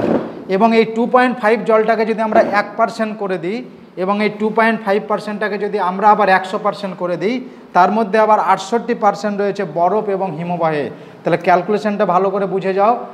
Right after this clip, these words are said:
ক্যালকুলেশনটা হচ্ছে যে পৃথিবীর মোট যে জল রয়েছে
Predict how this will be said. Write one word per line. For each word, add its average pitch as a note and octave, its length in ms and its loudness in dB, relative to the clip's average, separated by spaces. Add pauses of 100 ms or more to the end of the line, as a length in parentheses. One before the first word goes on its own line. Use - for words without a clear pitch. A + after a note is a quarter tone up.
(160)
ক্যালকুলেশনটা G#3 760 -2
হচ্ছে G3 260 -2
যে G#3+ 120 -4
পৃথিবীর G#3+ 540 0 (340)
মোট F3+ 380 4
যে A#3+ 140 6
জল G3 240 6
রয়েছে F3+ 320 0